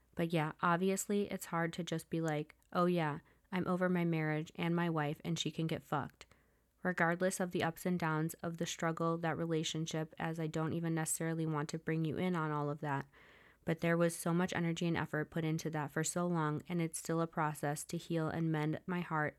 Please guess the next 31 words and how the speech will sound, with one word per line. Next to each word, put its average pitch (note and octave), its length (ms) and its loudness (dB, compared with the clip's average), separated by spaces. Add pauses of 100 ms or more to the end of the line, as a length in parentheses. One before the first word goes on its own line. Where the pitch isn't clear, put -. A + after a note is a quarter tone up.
(140)
and E3 160 -4
come E3 180 0
back D#3 220 -2
to E3 100 -4
who E3 140 0
I D#3+ 100 0
am D3+ 320 0 (680)
after E3 320 -2
such D#3 280 -2
a D#3+ 40 -2
hard D3+ 260 -2
time." D3+ 500 -6 (1200)
And E3+ 160 -2
I'm D#3+ 220 0
like, D3 260 -2 (200)
"Wow." D#3+ 480 -2 (480)
So - 260 -6
first E3+ 380 -2
of D3 80 -4
all, - 300 -4 (100)
it D#3 180 -4
says C#3+ 540 -2
that - 220 -4 (260)
he - 180 -6
loves E3 460 -2
her. C#3 440 0 (720)
That's D3+ 240 0
crazy. C#3+ 760 -2 (600)
Okay. D3+ 640 -2 (720)
And D#3+ 240 0
then D3+ 480 0